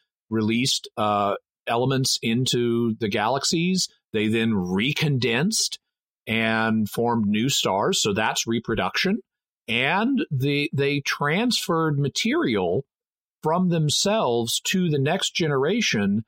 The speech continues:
that, um, that changed the way the next generation was, because, um, they made, the first generation of stars made heavier elements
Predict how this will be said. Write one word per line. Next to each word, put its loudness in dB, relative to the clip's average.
that, -2
um, 0
that -2
changed 0
the 0
way 0
the 0
next -2
generation 0
was, -2
because, 0
um, 0
they 0
made, 0
the 0
first 0
generation 0
of 0
stars 0
made 0
heavier 0
elements -2